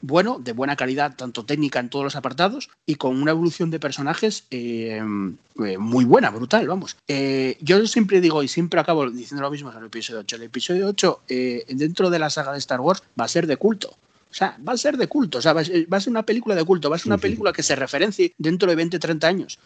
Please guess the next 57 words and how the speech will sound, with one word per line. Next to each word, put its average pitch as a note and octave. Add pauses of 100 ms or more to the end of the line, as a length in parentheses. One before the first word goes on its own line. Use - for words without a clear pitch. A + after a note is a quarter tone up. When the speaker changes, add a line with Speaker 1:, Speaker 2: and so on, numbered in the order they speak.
(120)
Speaker 1:
como A#2+
el B2
episodio C3
ocho, F3
algo C#3
fresco, E3
original, B2+
divertido, C3
algo C3+
que, B2+ (100)
que C3+
de A#2+
verdad, B2+
eh, G2+ (140)
importe, C#3
no C3
más C#3+
de C#3
lo C#3
mismo. C3+ (100)
Por B2+
ejemplo, D3+
a A#2+
mí F3+
el D#3+
episodio E3+
nueve D3
me G#2+
gusta, G#3
pero A2+
sé -
que F#3+
el F#3+
episodio F#3
nueve F#3+
no F3+
va G3
a F#3+
ser F#3
de F3
culto, F#3+
porque B2+
el -
episodio C#3
nueve F3+
te E3+
da F3 (420)
mucho F3+
más F#3
de, F3+
luego D3+
hablaremos D#3+
de E3
ella, C#3+
pero A#2+
mucho E3
más, F#3+